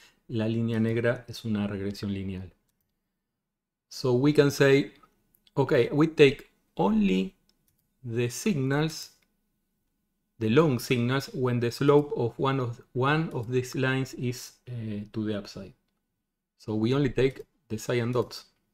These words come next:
when this is going up". Eh, o sea, si, si, si tomamos solo las señales de compra cuando la pendiente de alguna de estas líneas es alcista, entonces solo estaríamos tomando la, las señales celestes.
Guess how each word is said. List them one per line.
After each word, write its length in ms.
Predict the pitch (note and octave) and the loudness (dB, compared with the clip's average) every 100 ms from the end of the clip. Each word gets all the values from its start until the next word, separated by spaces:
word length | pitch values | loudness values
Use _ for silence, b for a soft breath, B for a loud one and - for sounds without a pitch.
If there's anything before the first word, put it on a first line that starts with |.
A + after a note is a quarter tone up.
| _ _ _ | _ _ _
when 180 | G#2+ G2+ | -6 -2
this 220 | G#2 G#2 | 0 -2
is 80 | G#2 | -4
going 360 | G#2+ G#2 G#2 - - | -4 -4 -4 -8 -10
up". 200 | F#2+ - _ _ _ _ _ _ _ _ _ _ _ _ _ _ _ _ _ - | -10 -10 _ _ _ _ _ _ _ _ _ _ _ _ _ _ _ _ _ -10
Eh, 200 | A#2 C#3 | -8 -8
o 100 | A2+ | -6
sea, 180 | G2+ G2 | -4 -2
si, 200 | G#2+ G#2 | -4 -6
si, 180 | - A#2 - | -8 -10 -10
si 420 | - A#2+ G#2+ G#2+ - | -8 -2 0 -2 0
tomamos 960 | A2+ B2 B2+ C3 B2 B2 - - - _ _ _ _ _ _ - | 0 2 2 2 0 -2 -4 -6 -8 _ _ _ _ _ _ 2
solo 220 | D3 D3 | 6 6
las 160 | C3 - | 4 0
señales 300 | B2 B2+ A#2+ | 0 0 0
de 140 | A2+ | 0
compra 480 | A2+ G2+ G2 G2+ G2+ | 0 0 -2 -6 -4
cuando 240 | A2 A2 | -2 0
la 120 | A2 G#2+ | 0 0
pendiente 440 | A2+ A#2+ B2+ A#2+ | 0 0 0 0
de 60 | A2+ | 0
alguna 240 | A#2+ A#2+ | 0 0
de 80 | A#2+ | -2
estas 260 | - A2+ A#2+ | 0 0 2
líneas 560 | B2 G#2 F#2+ F2+ - _ A2 | 2 2 0 -6 -16 _ -8
es 180 | A2 | -4
alcista, 720 | B2+ B2+ D3 - - E3+ E3+ _ _ _ _ _ | -4 -2 -2 -2 -2 -4 -4 _ _ _ _ _
entonces 560 | G#2 G#2+ A2+ A2 C3 B2+ | -8 -4 -4 0 -2 -2
solo 340 | - - B2+ | -8 -2 0
estaríamos 420 | B2 A2+ A#2 A#2 | 0 0 0 -2
tomando 380 | - A2 A2+ A2+ | -4 -2 0 2
la, 340 | G#2 G#2 G#2 - | 2 0 -4 -8
las 160 | A2+ - | -12 -8
señales 460 | A2+ A2+ A2+ A2+ | -6 -2 -2 -2
celestes. 600 | - A2+ B2 - - - | -2 0 0 -2 -14 -20